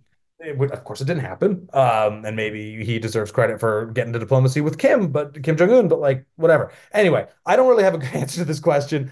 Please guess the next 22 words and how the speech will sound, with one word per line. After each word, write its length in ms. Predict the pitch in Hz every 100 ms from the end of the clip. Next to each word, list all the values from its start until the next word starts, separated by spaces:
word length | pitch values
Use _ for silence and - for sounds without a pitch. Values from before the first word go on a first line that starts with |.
| -
So 100 | 147
I 40 |
probably, 360 | 139 170 170 151
but, 580 | 170 139 156 147 131 - _ _ _
um, 480 | 151 151 139 131 135
and 40 | 160
it's 160 | 156
a 40 | 156
good 180 | 180 180
one. 180 | 131
I 80 | 127
should 140 | 127 135
think 180 | 156
more 240 | 135 139 131
about 300 | 127 135 127
it. 100 | -
But 100 | 123
I, 60 | 131 127
I, 140 | 131 -
I 120 | 135 139
guess 540 | 131 175 170 - - -
I 480 | 135 131 131 135